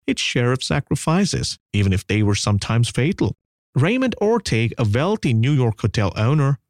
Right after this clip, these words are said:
offered twenty-five thousand dollars reward to Charles Lindbergh if he could successfully fly over the Atlantic by himself. The young man accepted the offer for the sheer adventure of it, as much for the money itself. At seven thirty A M,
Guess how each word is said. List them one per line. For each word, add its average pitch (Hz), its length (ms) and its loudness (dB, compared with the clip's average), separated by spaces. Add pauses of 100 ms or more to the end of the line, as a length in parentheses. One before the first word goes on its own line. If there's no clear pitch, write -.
offered 226 340 0
twenty-five 151 440 0
thousand 110 400 0
dollars 156 520 2
reward 117 440 0
to - 80 -4
Charles 104 400 0
Lindbergh 175 500 2 (140)
if 277 140 0
he 226 100 0
could - 180 -4
successfully 160 680 0
fly 117 360 2
over 107 220 2
the 104 100 2
Atlantic 117 480 0
by 120 160 2
himself. 131 560 0 (180)
The 262 140 -2
young 185 320 2
man 135 200 2
accepted 120 520 -2
the 80 160 0
offer 113 320 0
for 101 140 -2
the 92 100 0
sheer 107 300 0
adventure 95 580 0
of - 100 -4
it, 65 140 -4 (200)
as 269 220 -2
much 180 220 0
for - 80 -2
the 190 100 4
money 117 300 2
itself. 147 520 -2 (320)
At 104 120 -2
seven 95 320 0
thirty 90 380 -2
A 156 240 0
M, 160 180 0